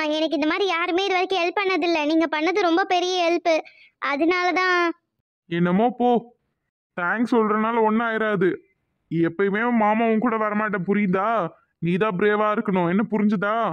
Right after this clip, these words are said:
Speaker 1: இதுக்கப்புறம் எனக்கு என்ன கவலை? என் மாமா என் கூடயே தான் இருக்க போறாரு, எவன் வந்தா எனக்கு என்ன?
Speaker 2: என்னம்மா சொன்ன?
Speaker 1: ஒண்ணும் இல்ல தாத்தா, மாமா நல்லா புரிஞ்சுது மாமா.
Speaker 2: சரி யாழினி,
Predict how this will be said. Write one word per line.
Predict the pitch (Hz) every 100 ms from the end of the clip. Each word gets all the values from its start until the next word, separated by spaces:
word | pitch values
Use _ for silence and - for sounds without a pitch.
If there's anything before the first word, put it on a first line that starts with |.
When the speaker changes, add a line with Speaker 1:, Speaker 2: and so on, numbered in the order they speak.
| - _ _ _ _ _
Speaker 1:
இதுக்கப்புறம் | 285 262 269 285 370
எனக்கு | 330 320 330
என்ன | 370
கவலை? | 359 339 339 320 _ -
என் | 285 247
மாமா | 254 311
என் | 320 285
கூடயே | 311 302 302
தான் | - 330
இருக்க | 330
போறாரு, | 311 285 247 269 - - - 349
எவன் | 392 403 370
வந்தா | 339 359
எனக்கு | 349 339
என்ன? | 339 - - - - - - - - -
Speaker 2:
என்னம்மா | 147 175 180
சொன்ன? | 185 175 214 302 - _ _ _ _ _ -
Speaker 1:
ஒண்ணும் | 415 494
இல்ல | 554 523
தாத்தா, | 440 403 403 392 - _
மாமா | 349 427 508
நல்லா | 440 427 440
புரிஞ்சுது | 440 415 440 403
மாமா. | 381 339 330 - _ _ _ _ -
Speaker 2:
சரி | 226 226 254
யாழினி, | 262 247 240